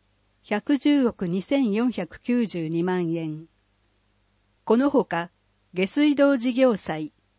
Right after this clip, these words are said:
農業集落排水事業債、上水道事業債、簡易水道事業債があり、合計七百二十五億五千六百八十三万円。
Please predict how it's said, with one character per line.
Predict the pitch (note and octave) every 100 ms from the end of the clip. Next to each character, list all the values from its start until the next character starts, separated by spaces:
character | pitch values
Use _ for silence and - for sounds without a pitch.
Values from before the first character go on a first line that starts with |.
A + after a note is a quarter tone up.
| _ _
農 | G3 C4+ D4+
業 | D4 C#4+
集 | - C#4 C4+
落 | G3 -
排 | C#3+ A3+ C4
水 | B3+ B3
事 | A3 A#3
業 | A#3 A3
債、 | F3+ D3+ D#3 - _ _ _ _ _ F3
上 | B3 D4+
水 | - C#4+ C4
道 | B3+ B3+
事 | B3
業 | A3 A#3 G#3
債、 | - D3+ D#3 - _ _ _ _
簡 | - C4
易 | C#4+
水 | C#4 C4+ C4
道 | B3 B3 B3+
事 | B3
業 | A#3+ A#3+
債 | - E3+ E3
が | E3 E3
あ | F3
り、 | D3 - _ _ _ _
合 | - G#3+ A#3
計 | - G3 F#3+ F#3 - _ -
七 | F3+ C4 D4
百 | C4+ F3
二 | F#3+ A#3+
十 | G#3+ E3+
五 | D#3+ G#3 F#3
億 | -
五 | D#3 E3+
千 | - C3 G#3
六 | E3+ -
百 | F#3+ F#3+ F#3
八 | D#3+ - G3
十 | G#3+ G3+
三 | - F#3+ G3+
万 | G3+ F#3 F#3
円。 | F3 E3+ E3+ D#3+